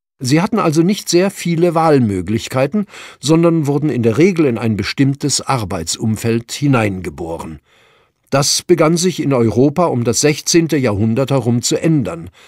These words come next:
als junge Menschen anfingen, die elterlichen Höfe zu verlassen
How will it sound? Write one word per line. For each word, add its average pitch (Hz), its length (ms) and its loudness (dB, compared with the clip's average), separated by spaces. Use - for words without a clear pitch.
als 107 260 -4
junge 135 280 6
Menschen 135 340 0
anfingen, 143 580 2
die 120 120 2
elterlichen 127 600 2
Höfe 139 500 4
zu 127 160 -4
verlassen 131 540 0